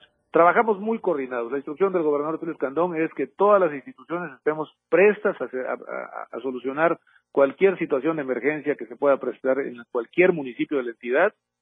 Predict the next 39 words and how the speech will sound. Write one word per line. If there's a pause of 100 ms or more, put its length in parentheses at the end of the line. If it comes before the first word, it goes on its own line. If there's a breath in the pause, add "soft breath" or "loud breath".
(220)
y
hacerlo
con
efectividad
y
sobre
todo
coordinados
a
través (360)
del
sistema
estatal
de
protección
civil
que
comanda
en
este
caso (280)
el
gobernador
y
que,
bueno,
eh,
en
la
segunda
instancia
es
el
secretario
de
Protección
Civil.
Así
que